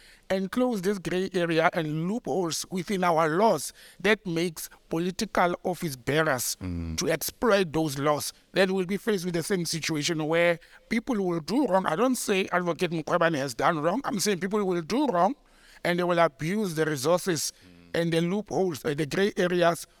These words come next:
Speaker 1: of our own laws, which are too nice. You know, our laws are very nice, even towards criminals.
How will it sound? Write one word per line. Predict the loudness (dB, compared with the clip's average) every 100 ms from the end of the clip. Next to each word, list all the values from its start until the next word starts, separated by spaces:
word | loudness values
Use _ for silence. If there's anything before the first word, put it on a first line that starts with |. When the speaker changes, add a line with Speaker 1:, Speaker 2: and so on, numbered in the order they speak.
| _
Speaker 1:
of | 0 2 2
our | 4 4 2
own | 0 0 0
laws, | 2 2 -2 -6
which | -4 -2
are | -2
too | -2 0 2
nice. | 2 0 -2 -4 -4
You | -2
know, | 0
our | 2 4 4
laws | 2 0 0
are | -2
very | 0 0 2
nice, | 2 0
even | -2 -4 -4
towards | -2 -2 -2
criminals. | -4 -4 0 0 -2